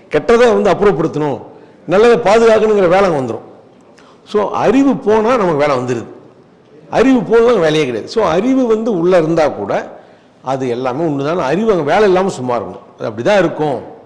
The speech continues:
நமக்கு அங்க எந்த வேலையும் இல்லைன்னு அறிவு புரிஞ்சுக்கணும். இதைத்தான் எல்லா கோணங்களிலும் நம்முடைய வாழ்க்கைக்கு தகுந்த மாதிரி ஐயாவும் கொடுத்துருக்காங்க,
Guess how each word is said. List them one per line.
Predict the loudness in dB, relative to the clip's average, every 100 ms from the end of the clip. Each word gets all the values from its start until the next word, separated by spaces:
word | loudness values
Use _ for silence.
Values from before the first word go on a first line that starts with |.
| -20 _ _ -8
நமக்கு | -4 -4
அங்க | -2
எந்த | -2 0
வேலையும் | 4 4 4 2
இல்லைன்னு |
அறிவு | 2 2 2 0
புரிஞ்சுக்கணும். | -4 -6 -10 -14 -20 _ -20 -20 _ _
இதைத்தான் | -4 -2 -2 -2 -4 -4 -10 -20 -20 _ _ _
எல்லா | -10 -8 -4 -4 -4
கோணங்களிலும் | -4 -2 0 0 0 0 0 -4
நம்முடைய | -6 -6 -4
வாழ்க்கைக்கு | -2 0 0 -2 -4
தகுந்த | -2 -2 -2
மாதிரி | -4 -2 -2 -4
ஐயாவும் | -4 0 0 0
கொடுத்துருக்காங்க, | -4 -8 -6 -4 -4 -6